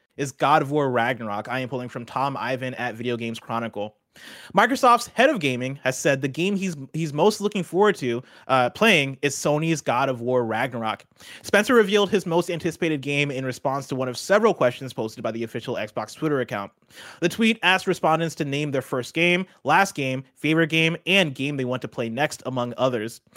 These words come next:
Spencer selected God of War Ragnarok, the upcoming PlayStation sequel,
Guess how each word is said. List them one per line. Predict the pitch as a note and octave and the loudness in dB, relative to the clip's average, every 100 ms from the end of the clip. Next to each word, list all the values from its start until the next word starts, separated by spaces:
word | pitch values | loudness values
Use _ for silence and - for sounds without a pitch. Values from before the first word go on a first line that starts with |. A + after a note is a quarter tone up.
| - - | -20 -6
Spencer | - F#3 A3 | 0 2 2
selected | - E3+ E3 F3 | 2 2 4 2
God | C#3 C#3+ F3+ | 4 4 4
of | |
War | F3 D#3+ | 4 4
Ragnarok, | C3+ E3+ D3+ C3+ C3+ | 4 2 2 2 2
the | - D3 | -2 -2
upcoming | F#3+ G#3 A3+ G#3 F#3 | 0 0 -2 -4 0
PlayStation | F3 F3 E3 D3+ | 0 0 -2 -6
sequel, | C3 B2+ B2+ A#2 | -8 -6 -4 -6